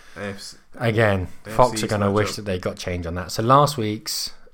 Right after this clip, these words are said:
Speaker 2: uh, Sunday night game was the Eagles-Cowboys, and that was a shit the bed.
Speaker 1: <laughs>
Speaker 2: I mean, they're still gonna get ratings 'cause it's the Cowboys and it's
Speaker 1: Mm-hmm.
Speaker 2: America's team. Um, and this
Speaker 1: Don't
Speaker 2: time
Speaker 1: say
Speaker 2: it's
Speaker 1: America's team. It's not.
Speaker 2: It's true, though.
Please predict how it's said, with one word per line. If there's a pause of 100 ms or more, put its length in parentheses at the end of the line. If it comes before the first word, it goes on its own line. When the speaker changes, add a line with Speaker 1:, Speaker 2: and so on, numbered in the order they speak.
(100)
Speaker 2:
uh,
Sunday
night
game
was
the
Eagles-Cowboys,
and
that
was
a
shit
the
bed. (440)
Speaker 1:
<laughs>
Speaker 2:
I
mean,
they're
still
gonna
get
ratings
'cause
it's
the
Cowboys
and
it's
Speaker 1:
Mm-hmm.
Speaker 2:
America's
team. (320)
Um,
and
this
Speaker 1:
Don't
Speaker 2:
time
Speaker 1:
say
Speaker 2:
it's
Speaker 1:
America's
team.
It's
not. (220)
Speaker 2:
It's
true,
though.